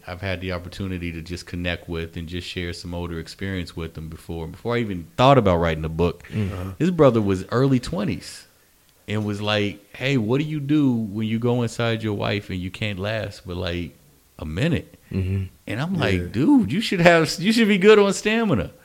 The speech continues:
Speaker 2: Mm.
Speaker 1: You know what I'm saying? But again, it was this, and, and so there's sexual sickness to the degree, if you're unable to fulfill your wife sexually consistently,
Speaker 3: Mm-hmm.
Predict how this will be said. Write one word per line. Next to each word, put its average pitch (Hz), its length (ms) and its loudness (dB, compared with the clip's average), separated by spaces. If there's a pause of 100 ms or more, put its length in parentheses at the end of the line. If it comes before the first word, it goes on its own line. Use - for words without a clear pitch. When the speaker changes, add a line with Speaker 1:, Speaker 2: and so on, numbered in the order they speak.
Speaker 2:
Mm. 101 480 4
Speaker 1:
You 135 80 12
know 170 140 12
what 175 140 10
I'm 175 100 4
saying? 175 500 4
But 139 160 8
again, 147 500 4
it 127 60 2
was 127 200 2
this, 123 220 -4
and, 113 580 -4
and 107 380 -4
so 113 340 0
there's 120 380 2 (640)
sexual 170 540 0
sickness 156 480 -4
to - 180 -2
the 147 100 -2
degree, 131 440 2
if 107 200 -6
you're 135 200 0
unable 160 400 -2
to 127 240 -6
fulfill 135 720 0
your 117 280 -2
wife 110 340 0
sexually 104 720 -4
consistently, 90 1200 -4
Speaker 3:
Mm-hmm. 104 200 -4